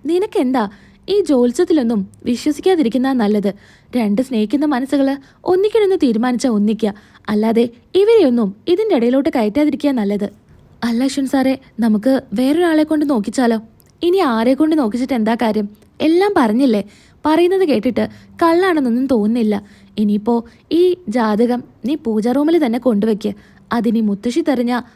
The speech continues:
അത് മതിയാവും" എന്നൊക്കെ അശ്വിൻ പറയുന്നുണ്ട്. "ഇനി നീയൊരു കാര്യം ചെയ്യ്, ചേച്ചിയെ പറഞ്ഞ് മനസ്സിലാക്ക്. അതേ ഇനിയൊരു മാർഗമുള്ളൂ" എന്ന് അശ്വിൻ പറയാ. അങ്ങനെ രണ്ടുപേരും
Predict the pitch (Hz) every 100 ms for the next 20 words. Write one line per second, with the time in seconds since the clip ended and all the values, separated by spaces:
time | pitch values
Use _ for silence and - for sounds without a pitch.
0 | _ - 339 359 226 208 226 202 - _
1 | - 208 208 208 240 - - 302 381 370
2 | 262 208 254 220 196 - _ - - -
3 | - 208 240 247 220 285 294 220 254 254
4 | 214 202 - - _ 311 311 320 381 370
5 | 220 240 269 208 196 247 202 208 196 -
6 | _ 208 208 214 302 285 311 302 233 214
7 | 277 247 208 - - - 220 214 208 -
8 | - 320 311 381 349 208 233 196 - _
9 | _ - 240 226 277 247 233 294 277 254